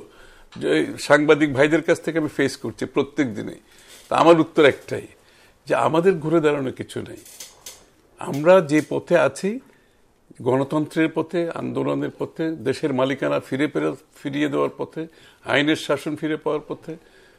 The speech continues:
বাক স্বাধীনতা ফিরে পাওয়ার পথে, আমরা আমাদের পথে আছি,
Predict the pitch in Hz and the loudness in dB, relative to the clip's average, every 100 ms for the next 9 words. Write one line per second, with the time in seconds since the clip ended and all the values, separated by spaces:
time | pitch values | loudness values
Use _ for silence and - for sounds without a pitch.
0 | _ - 135 - 165 160 165 160 - 156 | _ 2 2 2 0 2 0 -2 -4 -4
1 | 151 151 139 - 151 - - 170 _ _ | -2 -4 -4 -10 -10 -8 -8 -12 _ _
2 | _ _ _ _ _ _ _ - 156 196 | _ _ _ _ _ _ _ -4 2 2
3 | 165 170 185 175 190 196 147 135 202 | 4 4 2 0 0 2 2 -2 -6